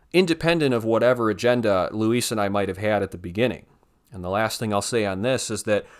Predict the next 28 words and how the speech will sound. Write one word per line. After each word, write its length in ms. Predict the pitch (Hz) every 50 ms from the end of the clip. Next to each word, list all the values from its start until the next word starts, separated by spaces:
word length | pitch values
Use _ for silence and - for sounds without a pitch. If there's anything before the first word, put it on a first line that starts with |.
| - - _ -
we 80 | 127 127
started 400 | - - - 147 156 156 147 135
with 160 | 135 127 -
that 180 | 123 113 101 110
nonprofit 960 | 110 113 117 117 120 120 123 117 - - 113 113 131 131 - - 104 98 -
sort 180 | - - 113 101
of 120 | 98 -
climate 340 | - - 110 110 107 104 -
change 320 | - 113 98 92 90 -
lens 580 | 95 110 143 147 117 98 90 90 104 113 - -
that's 340 | - 98 95 - - - -
reflected 540 | 95 - - - 120 113 110 - 110 98 98
in 80 | 104
the 140 | 110 110 98
original 420 | 87 90 95 87 - 98 98 92
name 240 | 90 90 87 87 87
of 120 | 87 82 90
the 40 |
Tucson 400 | 87 - - 87 - - 90 82
Climate 380 | 82 - 87 82 78 78 78 _
Project. 520 | - 80 78 76 - 85 78 73 - - _ _ _ _ _ - _ _ _ _ -
And 160 | - 139 156
what 140 | 170 190 180
it's 100 | 170 -
actually 380 | 185 180 202 208 - - 180 165
turned 260 | - 180 165 160 151
into 560 | 170 208 220 208 - 156 151 151 156 165 170 -
is, 520 | 139 135 139 139 139 139 139 139 - -